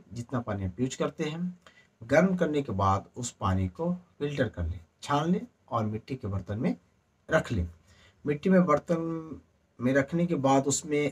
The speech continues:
आप पुदीने की कुछ पत्तियां डाल लें, कुछ तुलसी की पत्तियां डाल लें। इससे पानी आपका alkaline रहेगा और बहुत बढ़िया, अ, साबित होता है पीने में। क्योंकि अक्सर मैं देखा हूँ ये पानी पीने में अच्छा feel होता है।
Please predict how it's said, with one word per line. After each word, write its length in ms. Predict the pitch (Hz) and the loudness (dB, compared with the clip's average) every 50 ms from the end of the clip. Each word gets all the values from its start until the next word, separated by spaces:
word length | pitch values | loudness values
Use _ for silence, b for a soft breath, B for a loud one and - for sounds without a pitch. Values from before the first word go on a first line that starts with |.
| - _ - | -4 _ 0
आप 220 | 120 123 123 - _ | 0 0 0 -2 _
पुदीने 880 | 139 131 127 127 123 110 - - _ _ - 135 131 139 147 165 180 180 | 0 0 2 2 0 0 -4 -8 _ _ -4 -2 0 2 4 6 6 6
की 80 | 180 180 | 6 4
कुछ 180 | - 170 139 | 0 -4 -6
पत्तियां 380 | - - 160 143 - - 156 147 | -4 -4 -4 -4 -2 -2 -2 0
डाल 180 | 139 139 131 135 | 2 4 4 4
लें, 120 | 143 185 | 4 2
कुछ 220 | - - 185 180 - - | 0 0 -2 -2 -2 -2
तुलसी 280 | - 160 147 139 - 147 | -6 -6 -6 -6 -8 -8
की 120 | 139 - - | -8 -10 -12
पत्तियां 380 | - - 98 - - 113 104 90 | -12 -12 -12 -8 -6 -4 -2 0
डाल 160 | 87 82 82 | 0 0 -2
लें। 120 | 80 - - - _ _ _ b b b b b b b b b - | -4 -8 -12 -20 _ _ _ b b b b b b b b b -4
इससे 300 | 147 147 143 - 208 202 180 | -4 -2 2 4 4 4 4
पानी 300 | 180 - 123 127 127 123 | 4 4 4 4 4 4
आपका 340 | 120 110 - - _ - 104 85 80 95 | 2 0 -2 -4 _ -4 -4 -4 -4 -4
alkaline 500 | 104 95 92 - 104 107 127 143 160 165 | -6 -6 -4 -4 -2 0 0 0 2 2
रहेगा 400 | 170 170 170 175 185 196 208 214 - - _ _ _ _ _ | 4 4 4 4 4 2 0 -2 -6 -16 _ _ _ _ _
और 280 | - 185 202 196 180 - - _ _ | 2 4 4 4 2 0 -4 _ _
बहुत 280 | - 143 175 208 185 - | -2 4 4 4 4 4
बढ़िया, 340 | 135 143 139 135 131 131 127 123 - - - _ _ _ _ _ _ | 4 4 4 6 6 4 4 2 0 -4 -10 _ _ _ _ _ _
अ, 160 | 131 131 127 | -6 -6 -4
साबित 400 | 117 - - 127 113 110 95 - | -4 0 0 0 0 0 -4 -6
होता 200 | 101 90 - 95 | -8 -8 -4 -4
है 60 | 92 92 | -4 -2
पीने 280 | - 110 95 92 92 | -2 -4 -2 -2 -4
में। 180 | 92 90 90 90 87 _ _ _ _ _ b b b b b b b _ - | -4 -6 -8 -10 -14 _ _ _ _ _ b b b b b b b _ -10
क्योंकि 420 | 101 110 - 135 135 135 135 120 - 113 | -10 -8 -2 2 2 2 2 0 -2 -8
अक्सर 300 | 117 120 - - 165 151 | -10 -10 -4 -4 -4 0
मैं 180 | 151 147 143 | 0 0 2
देखा 260 | 139 143 139 - 151 | 2 2 2 2 -2
हूँ 380 | 147 147 147 147 147 147 151 - - - | -2 0 -2 -4 -6 -10 -12 -14 -10 -6
ये 80 | 127 135 | -6 -6
पानी 260 | 135 - 131 131 139 135 | -2 0 2 2 2 2
पीने 320 | 135 139 135 135 135 135 | 2 0 2 2 2 2
में 120 | 135 143 135 - _ _ | 2 0 -2 -4 _ _
अच्छा 240 | - 175 - 185 175 | -8 -2 2 2 2
feel 180 | - 143 117 | 2 2 -2
होता 280 | 113 104 90 - 90 90 | -2 -4 -6 -8 -10 -12
है। 120 | 85 - | -12 -12